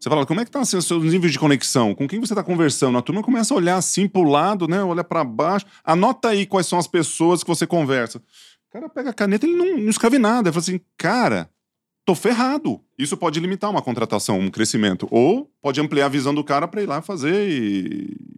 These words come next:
e trazer conhecimento pra vida. Você falou duas coisas aqui. Conceito, né, que eu tô traduzindo aqui como conhecimento, e a prática.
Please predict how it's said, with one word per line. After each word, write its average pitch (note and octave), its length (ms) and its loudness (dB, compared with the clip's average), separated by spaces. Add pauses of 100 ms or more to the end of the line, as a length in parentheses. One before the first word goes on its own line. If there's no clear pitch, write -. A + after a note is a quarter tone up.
(100)
e - 60 -16
trazer A#2+ 320 2
conhecimento C3 520 2
pra G#2+ 100 -4
vida. G2+ 240 -2
Você - 280 -20
falou - 140 0
duas F#3+ 320 0
coisas D3 320 2
aqui. G2+ 300 -2 (480)
Conceito, D3+ 600 0
né, E3 120 0
que D#3+ 60 -4
eu B2 60 0
tô A#2+ 140 -2
traduzindo A2+ 500 2
aqui A2 140 -2
como A2+ 220 0
conhecimento, A2+ 760 2 (640)
e - 80 -4
a A3+ 60 -2
prática. C#3+ 560 -2